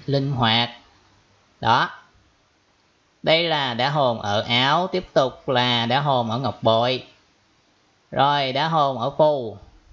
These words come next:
À, không tới đai trước các bạn ạ. Đai thì chủ yếu là những cái viên tăng về chỉ số sinh lực, rồi sinh lực cơ bản.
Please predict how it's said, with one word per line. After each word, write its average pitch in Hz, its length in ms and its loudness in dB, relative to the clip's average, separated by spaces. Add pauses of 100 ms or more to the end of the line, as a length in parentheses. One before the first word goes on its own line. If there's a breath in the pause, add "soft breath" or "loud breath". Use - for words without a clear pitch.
(960)
À, 104 220 -8
không 120 180 0
tới 139 120 2
đai 131 280 0
trước 147 100 -4
các 170 140 -2
bạn 127 140 -2
ạ. 110 140 -6
Đai 127 260 2
thì 117 100 -6
chủ 110 120 -8
yếu 127 140 0
là 147 80 0
những 110 140 -4
cái 135 100 -2
viên 127 260 0
tăng 127 260 0
về 120 100 0
chỉ 113 200 -4
số 139 360 2
sinh 143 200 -8
lực, 127 320 0 (520)
rồi 117 260 2
sinh 151 280 -6
lực 120 220 -2
cơ 147 120 2
bản. 123 480 0